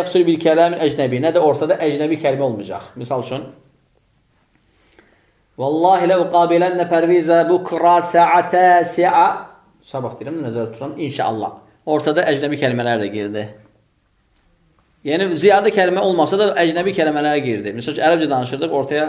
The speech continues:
azəri kəlmələr girdi, rus kəlmələr girdi. İnşallah arasında məsafə buraxıldı yenə də, əcnəbi kəlmələr də olsa, aydındır, yenə də bu da olmaz. Hətta istisna baş versin. İkinci şərti, "Və istəsnə bilisani, və istəsni bilisanihi,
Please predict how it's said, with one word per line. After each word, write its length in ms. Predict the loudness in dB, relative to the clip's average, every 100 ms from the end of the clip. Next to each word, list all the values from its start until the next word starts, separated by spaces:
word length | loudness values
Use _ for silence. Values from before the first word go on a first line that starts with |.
| -2
azəri 320 | -2 -4 -6
kəlmələr 320 | -8 -8 -10
girdi, 300 | -8 -8 -8
rus 140 | -10 -8
kəlmələr 400 | -10 -8 -10 -10
girdi. 360 | -10 -10 -12 -16 -20 _ _ _
İnşallah 480 | -10 -6 -2 0 0
arasında 420 | 2 0 -2 -2
məsafə 420 | -2 0 0 -2 0
buraxıldı 340 | 0 0 0
yenə 220 | 0 -2 -4
də, 100 | -6 -10 -20 _ _ _ -8
əcnəbi 400 | -6 -2 -2 -2
kəlmələr 380 | -4 -2 -2 -2
də 60 |
olsa, 320 | -4 -8 -12 -10
aydındır, 500 | -8 -6 -6 -6 -8
yenə 280 | -4 -2 -2
də 80 | -6 -8
bu 80 | -4
da 60 | -4
olmaz. 380 | -4 -8 -16 -20 _ _ _
Hətta 160 | -10 -10
istisna 360 | -10 -12 -8
baş 180 | -6 -8
versin. 260 | -10 -12 -16
İkinci 360 | -8 -6 -2
şərti, 320 | 0 0 -4 -8 -18 _ _ _ _ _ -4
"Və 180 | -2 0
istəsnə 520 | 0 -2 0 0 2
bilisani, 520 | 2 2 2 2 4
və 100 | 2
istəsni 340 | 2 0 0 0
bilisanihi, 720 | 0 0 2 2 2 2 4